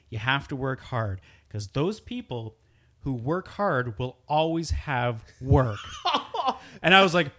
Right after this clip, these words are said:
Speaker 1: "Holy shit, he just burned Corey Feldman right in front of him,"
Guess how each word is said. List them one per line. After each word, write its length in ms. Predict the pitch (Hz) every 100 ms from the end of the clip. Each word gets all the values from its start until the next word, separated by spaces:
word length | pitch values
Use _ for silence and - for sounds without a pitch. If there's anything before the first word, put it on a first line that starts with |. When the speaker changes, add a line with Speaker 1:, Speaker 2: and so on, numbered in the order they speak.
| _
Speaker 1:
"Holy 720 | - - 233 247 240 202 185
shit, 540 | - - 185 135 123 -
he 140 | 170
just 300 | 151 208 208
burned 300 | 196 190 185
Corey 220 | 170 175
Feldman 400 | 160 160 143 131 - _ _
right 380 | 151 170 427 -
in 60 | 170
front 320 | - 220 277
of 80 | 165
him," 300 | 120 123